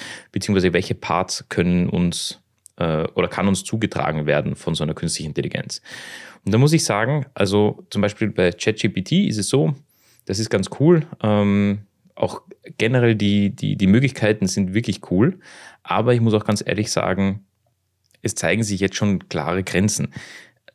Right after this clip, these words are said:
Die Grenzen sind oftmals in der Form, dass wir schon, oder ich im Speziellen, wenn ich mit solchen Tools arbeite, doch nochmal zwei-, dreimal überprüfen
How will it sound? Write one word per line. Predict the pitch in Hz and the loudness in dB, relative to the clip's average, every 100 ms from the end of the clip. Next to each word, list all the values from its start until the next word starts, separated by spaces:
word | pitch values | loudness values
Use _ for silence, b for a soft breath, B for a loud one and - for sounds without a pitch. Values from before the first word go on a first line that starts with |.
| _ | _
Die | 107 | -4
Grenzen | - 113 - 135 120 - | 0 0 2 0 0 -2
sind | - 120 - - | 0 0 0 -4
oftmals | 110 127 120 117 | -2 2 0 0
in | 107 101 98 - - | 0 2 0 -2 0
der | 101 | 0
Form, | - 113 120 127 113 | 2 2 4 2 0
dass | - 95 - - - - - - | -2 -2 -2 -8 -18 -20 -16 -8
wir | 95 104 127 123 | -4 2 4 4
schon, | - 113 127 - _ - | 2 2 2 -2 _ -2
oder | 80 - - - | 0 0 -4 -4
ich | 113 117 | -2 0
im | 110 | 0
Speziellen, | 95 - 107 113 - B B B | 0 0 0 0 -4 B B B
wenn | - 117 | 0 2
ich | |
mit | 120 - | 4 2
solchen | 98 104 | 0 0
Tools | - 104 - | 2 0 0
arbeite, | 69 82 95 101 113 107 110 B B B - | -2 2 2 2 2 2 0 B B B -2
doch | 113 120 | 0 0
nochmal | 104 107 101 | 2 0 0
zwei-, | - - 62 | -4 0 0
dreimal | 87 82 85 92 | 0 -2 2 2
überprüfen | 90 92 - 98 - 90 | 2 0 0 -2 0 -4